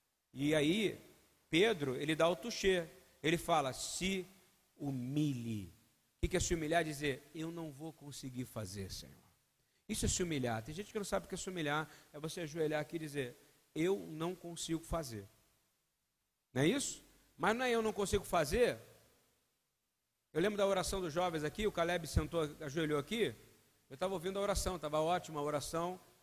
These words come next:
tava uma oração que tava todo mundo quebrantado, mas na hora que ele falou, "Senhor, todos nós aqui jovens temos as marcas dos demônios em nossos corpos, em nossos corpos." Naquela hora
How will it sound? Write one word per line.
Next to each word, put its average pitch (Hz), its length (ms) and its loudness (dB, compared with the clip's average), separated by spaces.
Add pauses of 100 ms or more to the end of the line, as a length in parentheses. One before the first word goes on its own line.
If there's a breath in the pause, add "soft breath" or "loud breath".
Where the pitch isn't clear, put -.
(160)
tava 151 180 0
uma 160 120 -6
oração 156 300 -2
que 147 40 -20
tava 165 140 -2
todo 170 140 -6
mundo 170 120 -10
quebrantado, 170 460 -6
mas 160 180 -4
na 156 200 -2
hora 180 280 0
que 185 140 -6
ele 180 100 -4
falou, 147 520 -4 (500)
"Senhor, 160 360 -4
todos 180 380 -8
nós 160 340 -6
aqui 147 220 -10
jovens 147 440 -2
temos 156 260 -4
as 156 100 0
marcas 151 480 -2
dos 147 140 -12
demônios 143 580 -6
em 135 100 -6
nossos 139 420 -10
corpos, 120 640 -12 (420)
em 131 80 -6
nossos 143 380 0
corpos." 135 360 -2
Naquela 147 300 0
hora 151 400 2